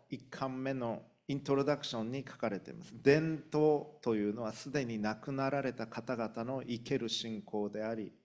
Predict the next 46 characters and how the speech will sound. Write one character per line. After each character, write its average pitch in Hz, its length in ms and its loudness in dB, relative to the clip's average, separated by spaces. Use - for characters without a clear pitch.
そ 120 60 -2
れ 113 140 0
ポ 117 220 -2
リ 135 100 4
カ 127 140 0
ー 107 160 -2
プ 107 40 -12
の 113 100 -6
よ 113 120 -4
う - 20 -4
な、 107 100 -6
テ 135 200 -2
ル 131 80 -2
ト 139 100 -2
リ 135 140 0
ア 135 80 0
ノ 131 100 -6
ス - 80 -12
の 113 140 -8
よ 117 140 -4
う - 20 -6
な 110 100 -4
方 110 300 -6
の 104 220 -6
信 104 340 -6
仰、 107 240 -4
そ - 180 -6
れ 117 80 0
は 123 340 0
生 151 100 -2
き - 120 -10
た 123 180 -2
信 117 320 -8
仰、 107 280 -6
今 165 280 -2
日 151 240 -6
で 160 80 -2
も 139 140 -2
我 110 140 2
々 104 140 2
に 110 220 -4
語 - 240 -6
り 95 100 -4
か 92 160 -10
け - 140 -12
る。 87 100 -16